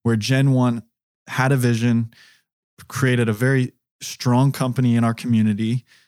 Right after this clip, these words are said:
very recognizable. And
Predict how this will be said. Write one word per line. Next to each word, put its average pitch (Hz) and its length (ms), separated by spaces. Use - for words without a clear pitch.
very 131 220
recognizable. 117 1040
And 117 480